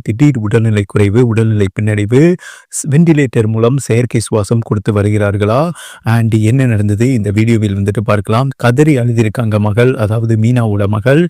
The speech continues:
என்ன நடந்தது இந்த வீடியோவில் வந்துட்டு பார்க்கலாம். இந்த நேரத்தில் இந்த வீடியோவை பார்த்து கொண்டிருக்கும் நண்பர்கள் அனைவருமே லைக் பண்ணிட்டு வந்துட்டு தொடருங்க. இப்ப வந்துட்டு நம்ம கான்டென்ட்குள்ள வந்துட்டு போயிடலாம் நண்பர்களே. இவங்களோட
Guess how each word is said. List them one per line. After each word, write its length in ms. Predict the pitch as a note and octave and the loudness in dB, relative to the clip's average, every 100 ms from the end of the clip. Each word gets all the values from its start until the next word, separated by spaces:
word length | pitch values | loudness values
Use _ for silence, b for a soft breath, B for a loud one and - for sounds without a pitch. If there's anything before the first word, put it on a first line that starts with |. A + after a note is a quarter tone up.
| B B B | B B B
என்ன 200 | A#2+ D#3 D#3 | 0 2 0
நடந்தது 440 | A#2 G#2+ A2 A#2+ E3 | 0 -2 0 2 0
இந்த 180 | B2+ G#2+ | 0 0
வீடியோவில் 420 | G2+ A2 G#2+ G#2 | 2 2 2 0
வந்துட்டு 260 | G#2+ G#2+ C#3 | -2 -2 -2
பார்க்கலாம். 400 | A2 G#2+ B2 C#3 | -4 0 -2 0
இந்த 180 | B2 A2+ | 0 2
நேரத்தில் 440 | A2+ C#3+ B2+ D#3+ D#3 | 2 0 0 0 0
இந்த 160 | B2 A2 | 0 0
வீடியோவை 340 | A2+ A#2+ A#2+ | 2 2 2
பார்த்து 240 | - G#2+ - | 0 -4 -4
கொண்டிருக்கும் 460 | B2 A2 G#2 G#2 G#2 | -4 -2 -2 -2 -2
நண்பர்கள் 400 | G#2 A2+ A2 G#2 | 0 0 0 0
அனைவருமே 400 | G#2 G#2 A2 C3 C3 | 0 0 0 0 0
லைக் 220 | C#3 D#3+ | -2 0
பண்ணிட்டு 280 | D3+ C3 A2+ | 0 0 0
வந்துட்டு 280 | A2 A2+ B2 | 0 2 0
தொடருங்க. 400 | B2+ A2+ G#2+ A2 D3+ G3+ B B B | 2 2 2 4 4 2 B B B
இப்ப 200 | A2 A2 | -4 -2
வந்துட்டு 260 | A2+ A2+ D3 | -2 -2 -2
நம்ம 160 | A#2 G2+ | -2 -4
கான்டென்ட்குள்ள 500 | - A2+ G#2 - G2+ | -4 -4 -4 -4 -6
வந்துட்டு 280 | G2 G#2+ G#2+ | -4 -4 -4
போயிடலாம் 420 | A#2 G#2+ A2 G#2+ | -2 -2 -2 -2
நண்பர்களே. 560 | G#2+ G#2+ A2 G#2 B2 D#3+ F3 - | -4 -2 -2 0 2 4 2 0
இவங்களோட 440 | D3 F3+ D#3+ C3 | 2 2 2 0